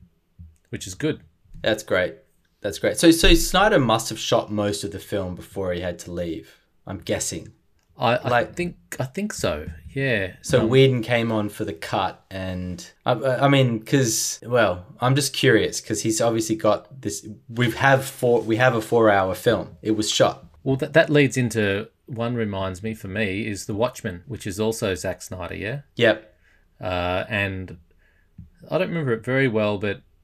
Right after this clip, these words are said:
Speaker 1: I, I remember the mix of the, the, of the darkness in
Speaker 2: Yeah.
Speaker 1: there and the grittiness, um,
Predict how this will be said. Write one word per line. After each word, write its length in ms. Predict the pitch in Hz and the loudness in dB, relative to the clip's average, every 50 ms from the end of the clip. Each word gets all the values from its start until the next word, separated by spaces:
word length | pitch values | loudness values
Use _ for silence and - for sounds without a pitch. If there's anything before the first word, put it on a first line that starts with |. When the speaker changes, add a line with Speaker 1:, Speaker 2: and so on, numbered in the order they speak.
| _ _ _ _ _ _ _ _ _ | _ _ _ _ _ _ _ _ _
Speaker 1:
I, 200 | - 113 113 110 | -4 -4 -2 -2
I 120 | 104 104 104 | -2 -2 -2
remember 400 | 110 117 110 127 135 143 143 127 | -2 -2 -2 -4 -2 -2 -2 -2
the 160 | 110 113 104 | 0 -2 -2
mix 480 | 95 95 95 107 - - - - - - | -2 -2 -4 -4 -6 -6 -8 -12 -10 -8
of 380 | 107 95 92 90 85 - - _ _ _ _ _ _ _ _ _ _ _ _ _ _ _ _ - | -8 -8 -8 -10 -12 -18 -20 _ _ _ _ _ _ _ _ _ _ _ _ _ _ _ _ -8
the, 640 | - 120 113 101 98 95 92 90 92 92 95 95 - - - _ _ _ _ _ | -4 -2 -2 0 0 0 -2 -2 -2 -4 -8 -10 -12 -18 -20 _ _ _ _ _
the, 260 | - - 113 113 110 110 | -12 -8 -4 -4 -4 -4
of 140 | 113 92 92 | -4 -6 -6
the 80 | 107 | -6
darkness 800 | - - 110 98 101 107 107 - - 95 87 - - - - - _ - | -4 0 2 2 2 2 0 -4 -8 -10 -10 -10 -12 -12 -14 -16 _ -10
in 140 | - 107 95 | -8 -4 0
Speaker 2:
Yeah. 100 | 101 101 | 2 4
Speaker 1:
there 360 | 104 104 101 95 95 - - - _ _ _ _ _ _ _ - | 6 6 4 4 2 -2 -6 -16 _ _ _ _ _ _ _ -12
and 160 | 104 98 95 | -10 -8 -6
the 40 | 95 | -8
grittiness, 880 | 87 - 104 104 117 - - 110 98 95 87 82 - - - - - - - - - - - _ - | -8 -4 -2 -2 -2 -2 -2 -6 -6 -6 -6 -8 -8 -6 -2 -2 -2 -2 -2 -6 -12 -18 -18 _ -12
um, 360 | 117 98 90 90 90 87 92 | -8 -8 -6 -6 -8 -10 -12